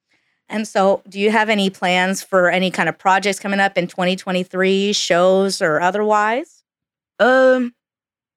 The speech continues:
Speaker 2: I'ma keep dropping like I did all year. Uh, I can't really just speak for the, the future, future, but I definitely think twenty twenty-three, I'm gonna have, like, a cohesive project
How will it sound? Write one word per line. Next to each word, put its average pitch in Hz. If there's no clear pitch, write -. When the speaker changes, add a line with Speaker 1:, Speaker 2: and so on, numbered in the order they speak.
Speaker 2:
I'ma 285
keep 294
dropping 196
like 180
I 202
did 196
all 196
year. 165
Uh, 170
I 190
can't 254
really 240
just 202
speak 220
for 202
the, 202
the 180
future, 226
future, 220
but 190
I 220
definitely 233
think 202
twenty 214
twenty-three, 220
I'm 180
gonna 175
have, 160
like, 156
a 160
cohesive 160
project 156